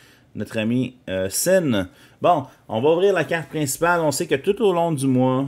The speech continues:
c'était soit, euh, l'équipe Jarrett contre l'équipe de la T N A, euh, les équipes étaient déjà faites. Le clan Jarrett contre le clan Vince Russo avec Sting, avec Eric Watts, avec toute la T N A, la N W A.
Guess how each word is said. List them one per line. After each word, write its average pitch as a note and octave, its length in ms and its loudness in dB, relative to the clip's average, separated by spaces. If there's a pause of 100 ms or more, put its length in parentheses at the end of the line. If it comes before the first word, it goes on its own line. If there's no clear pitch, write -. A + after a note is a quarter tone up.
(140)
c'était C#3 460 -2
soit, D#3+ 480 0
euh, A#2+ 200 0
l'équipe D#3 400 -2
Jarrett C#3+ 480 4
contre E3 280 -6
l'équipe D3 260 0
de B2+ 60 -4
la A#2 100 2
T B2 140 -2
N A2 180 -2
A, - 720 -8
euh, F#2+ 240 0
les B2+ 280 0
équipes D3 260 -4
étaient B2+ 180 -2
déjà A2 320 2
faites. B2 420 4
Le B2 280 2
clan C#3 240 -4
Jarrett B2+ 280 2
contre A2+ 240 -6
le G2 80 2
clan A#2+ 240 -6
Vince G#2 300 -8
Russo F2+ 320 -6
avec C#2+ 240 -4
Sting, B2 400 -4
avec F#2+ 300 -4
Eric E2+ 340 -6
Watts, A2 400 -2
avec F#2 220 -4
toute - 160 -10
la E2+ 100 -6
T F2+ 160 -12
N E2 180 -8
A, B2 720 -8
la F#2+ 80 -6
N F#2+ 140 -6
W F2+ 420 0
A. C#3+ 300 2